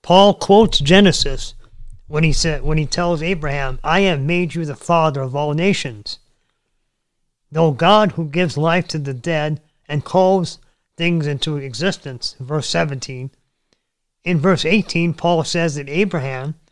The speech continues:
who was co-, who was contrary to hope, but did believe in it,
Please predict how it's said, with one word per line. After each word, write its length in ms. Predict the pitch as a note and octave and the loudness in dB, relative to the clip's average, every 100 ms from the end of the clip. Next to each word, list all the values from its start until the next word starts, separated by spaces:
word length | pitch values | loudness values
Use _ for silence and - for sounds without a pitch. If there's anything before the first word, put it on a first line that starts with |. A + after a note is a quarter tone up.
| _ _ | _ _
who 120 | - E3+ | -10 -4
was 240 | D#3+ - | -4 -4
co-, 320 | - E3 B2 _ _ _ - | -6 -8 -8 _ _ _ -8
who 120 | F3+ | -2
was 160 | E3 | -2
contrary 560 | - F#3 A3 - G3 F3 | -2 0 0 2 0 0
to 120 | C#3 | -4
hope, 400 | - E3+ C#3 - _ _ _ _ _ _ - | -4 -4 -4 -10 _ _ _ _ _ _ -6
but 220 | D#3 A#2 | -6 0
did 240 | F#3+ A3 | 2 2
believe 360 | F3 D#3+ A3 E3 | 2 0 0 -2
in 120 | C3 | -6
it, 160 | B2+ | -12